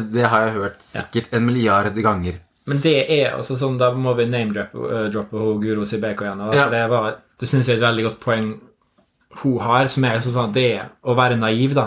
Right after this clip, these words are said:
Speaker 2: det er ikke en god unnskyldning. Det er ikke greit å bare si, "Det var naivt, det var nok ikke sånn." Det er ikke,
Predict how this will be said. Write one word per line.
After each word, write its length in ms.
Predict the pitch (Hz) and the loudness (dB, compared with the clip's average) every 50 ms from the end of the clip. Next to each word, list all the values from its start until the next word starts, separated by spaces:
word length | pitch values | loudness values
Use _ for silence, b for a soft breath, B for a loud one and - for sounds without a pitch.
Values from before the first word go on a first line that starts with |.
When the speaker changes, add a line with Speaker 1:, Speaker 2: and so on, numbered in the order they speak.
| 104 117 | 0 -2
Speaker 2:
det 80 | 117 | 0
er 220 | 123 120 107 - 98 | 0 0 0 -2 -4
ikke 140 | 101 - 104 | -6 -8 -6
en 80 | 107 117 | -4 -2
god 160 | 117 110 110 | -2 -2 -2
unnskyldning. 380 | 107 104 - 95 90 101 110 117 | -2 -4 -6 -6 -6 -8 -6 -6
Det 100 | 117 120 | -4 -4
er 120 | 120 117 - | -4 -4 -4
ikke 140 | 107 101 - - 98 | -6 -6 -6 -6 -6
greit 320 | - - 104 - - - | -6 -8 -10 -10 -8 -6
å 60 | 110 113 | -4 -2
bare 160 | 110 104 104 | -2 -2 -2
si, 160 | - 113 101 | -2 -2 -2
"Det 160 | 95 - 117 | -2 -2 0
var 240 | 127 135 139 131 131 | 0 2 2 2 2
naivt, 320 | 123 120 123 131 127 - - | 2 2 0 -2 -2 -4 -2
det 140 | - 131 139 | 0 2 2
var 80 | 135 123 | 2 2
nok 140 | 113 - 123 | 2 0 0
ikke 160 | 120 123 120 | 0 2 2
sånn." 160 | 139 135 123 | 0 2 2
Det 140 | 139 156 151 | 4 4 4
er 80 | 123 104 | 2 0
ikke, 220 | 104 - 107 104 | -2 -4 -6 -8